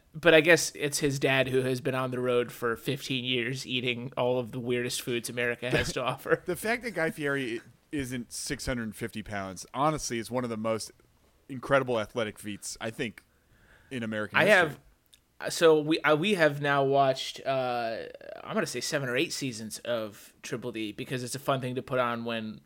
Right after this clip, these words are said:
Speaker 1: when Amanda's falling asleep and I am getting ready to go play video games. And, uh, <laughs> and,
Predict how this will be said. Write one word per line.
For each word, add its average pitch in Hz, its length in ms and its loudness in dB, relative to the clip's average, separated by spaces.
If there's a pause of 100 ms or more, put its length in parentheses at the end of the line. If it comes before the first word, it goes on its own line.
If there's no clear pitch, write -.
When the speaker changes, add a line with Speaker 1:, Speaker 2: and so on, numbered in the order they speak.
Speaker 1:
when 113 540 -6
Amanda's 117 360 -2
falling 117 240 -4
asleep 120 320 -6
and 113 80 -2
I 110 140 0
am 110 260 -4
getting 113 200 -2
ready 110 200 -2
to 120 80 -6
go 139 120 0
play 113 180 0
video 123 260 -2
games. 110 320 -8 (440)
And, 131 600 6
uh, 123 560 6 (600)
<laughs> - 400 0
and, 139 480 4